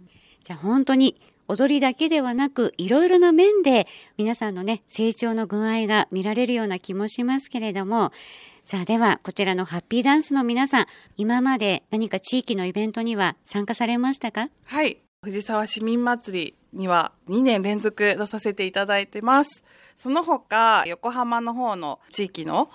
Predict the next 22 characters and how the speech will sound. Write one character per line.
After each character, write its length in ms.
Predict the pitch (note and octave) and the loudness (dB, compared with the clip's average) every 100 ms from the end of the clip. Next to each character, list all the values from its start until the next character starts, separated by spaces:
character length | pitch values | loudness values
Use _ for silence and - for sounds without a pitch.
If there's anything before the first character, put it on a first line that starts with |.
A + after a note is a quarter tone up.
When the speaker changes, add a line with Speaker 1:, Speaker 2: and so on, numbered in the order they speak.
| - | -8
Speaker 2:
お 100 | F3+ | -2
祭 340 | F3+ F3+ F3+ | -2 -2 -6
り 60 | F3+ | -8
と 100 | F3+ | -4
か 160 | F3 D#3+ | -2 -2
も 260 | D3+ - _ | -2 -4 _
出 80 | F3+ | -8
さ 160 | G3 | -8
せ 160 | F#3 E3+ | -6 -8
て 140 | - | -10
い 40 | E3 | -10
た 140 | E3+ | -8
だ 160 | E3+ F3 | -6 -6
い 60 | |
て 140 | F3 F3 | -8 -2
ま 220 | G3+ B3 | 2 2
す。 240 | B3 - _ _ _ _ _ _ - | 0 -12 _ _ _ _ _ _ -8
Speaker 1:
さ 140 | G3 | -6
あ、 20 | |
そ 140 | F#3 F3+ | -6 -8
し 100 | - | 2
て 220 | G3+ | 4